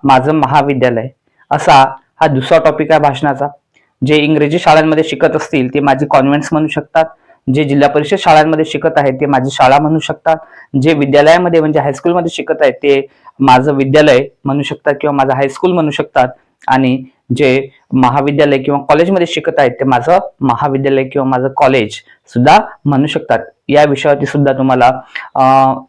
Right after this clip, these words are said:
स्पीच करायचं आहे सात मिनिटाचं. त्यानंतर विद्यार्थी मित्रांनो, तीस-,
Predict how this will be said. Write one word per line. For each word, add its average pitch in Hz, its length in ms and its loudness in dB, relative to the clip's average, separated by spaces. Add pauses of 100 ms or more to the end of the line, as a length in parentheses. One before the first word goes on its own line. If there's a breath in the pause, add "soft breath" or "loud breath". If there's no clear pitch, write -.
(360)
स्पीच - 480 -4
करायचं 139 400 2
आहे 131 120 0
सात 131 280 2
मिनिटाचं. 127 500 -2 (680)
त्यानंतर 180 320 4
विद्यार्थी 175 340 2
मित्रांनो, 165 400 2 (840 soft breath)
तीस-, 170 200 -2